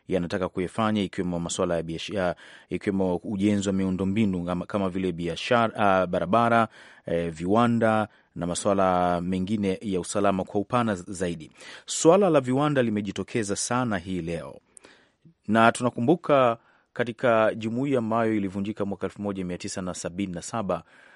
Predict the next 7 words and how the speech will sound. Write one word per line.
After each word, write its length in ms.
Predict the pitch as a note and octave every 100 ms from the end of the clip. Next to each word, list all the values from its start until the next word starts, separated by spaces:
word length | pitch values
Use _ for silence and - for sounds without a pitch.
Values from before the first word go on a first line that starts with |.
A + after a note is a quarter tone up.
| _
moja 280 | G2+ C3 B2+
kati 180 | B2 B2
ya 40 |
changamoto 800 | - A2 G#2 A2 G#2+ G2+ F#2+ G#2
katika 240 | - G2 F#2
kuanzishwa 680 | G2+ F#2+ F#2+ F#2 F2+ - F#2+
kwake, 500 | A2 G2+ - G2